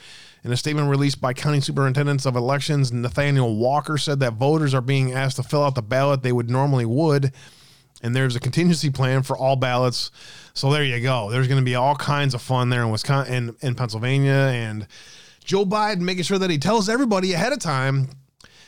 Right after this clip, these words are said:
"We are planning all kinds of problems in, in Pennsylvania for you, so it's gonna take a few days for them, them to figure that shit out." <laughs>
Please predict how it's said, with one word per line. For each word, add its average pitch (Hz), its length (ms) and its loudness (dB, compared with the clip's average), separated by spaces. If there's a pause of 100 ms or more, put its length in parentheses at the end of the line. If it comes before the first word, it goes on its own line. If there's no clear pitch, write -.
(180)
"We 175 320 0
are 190 100 2
planning 185 640 0
all 156 240 0
kinds 202 420 -2
of 139 140 -4
problems 160 460 0
in, 151 100 0
in 143 300 2
Pennsylvania 165 640 0
for 127 260 0
you, 127 140 0
so 127 220 -2
it's 120 100 -6
gonna 170 180 -2
take 202 160 -2
a 160 80 -6
few 190 160 -2
days 190 300 -2
for 151 260 0
them, 151 220 0
them 151 320 0
to 143 40 -2
figure 165 280 -2
that 170 160 0
shit 175 200 -4
out." 147 400 -2
<laughs> - 1160 -18